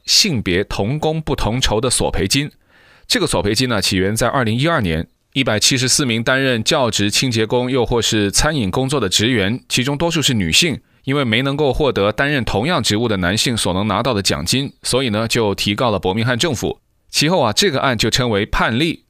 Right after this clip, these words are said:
而伯明翰政府也已经为这一类的同工同酬案支付了近十一亿英镑的索赔金。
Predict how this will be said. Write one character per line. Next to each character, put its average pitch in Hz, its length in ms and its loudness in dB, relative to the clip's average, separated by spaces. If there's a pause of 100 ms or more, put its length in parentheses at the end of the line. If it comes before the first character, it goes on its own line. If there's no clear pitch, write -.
(120)
而 127 120 0
伯 127 200 0
明 170 140 0
翰 165 200 0
政 165 220 0
府 95 260 -2 (200)
也 117 140 2
已 117 140 0
经 131 220 -2
为 131 260 0
这 - 160 2
一 104 140 0
类 95 180 0
的 90 100 0
同 117 320 -2
工 143 220 0
同 110 240 -2
酬 110 160 0
案 98 240 0
支 107 180 0
付 110 140 -2
了 90 140 0
近 95 240 -2
十 - 340 2
一 147 240 0
亿 151 260 -2
英 107 160 -2
镑 101 160 -2
的 92 60 0
索 76 180 0
赔 90 160 0
金。 127 280 -2